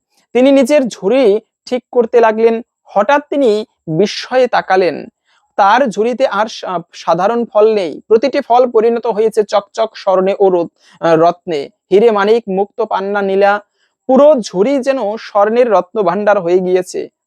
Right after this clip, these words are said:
তার চোখে জল এসে গেল। "এ কিভাবে হলো? আমি তো শুধু এক শিশু, শিশুকে কিছু ফল দিয়েছি। আসলে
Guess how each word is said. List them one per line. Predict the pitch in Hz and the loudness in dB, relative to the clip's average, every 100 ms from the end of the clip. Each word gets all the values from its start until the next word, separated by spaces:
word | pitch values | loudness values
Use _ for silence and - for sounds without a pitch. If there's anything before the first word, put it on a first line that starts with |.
| - | -2
তার | 190 | -2
চোখে | - 214 220 | 0 -2 0
জল | 175 175 180 226 | 0 2 2 2
এসে | 202 - 196 | -2 -4 -4
গেল। | 185 160 135 _ _ _ 185 | -2 -4 -8 _ _ _ 0
"এ | 233 | 2
কিভাবে | 269 262 262 | 2 2 2
হলো? | 247 254 202 135 - _ - | 0 0 0 -2 -10 _ -6
আমি | 170 226 | -2 -2
তো | 269 | -2
শুধু | - 220 240 | -4 -2 0
এক | 220 233 | 0 -2
শিশু, | - 202 - 220 190 - _ | -6 -10 0 4 2 0 _
শিশুকে | - 226 262 277 285 | -6 -4 -4 -6 -6
কিছু | 269 285 - | -6 -8 -8
ফল | 185 190 220 | -2 0 0
দিয়েছি। | 208 190 - 165 - _ _ | 0 -2 -4 -10 -10 _ _
আসলে | 160 - 185 170 | -10 -4 0 0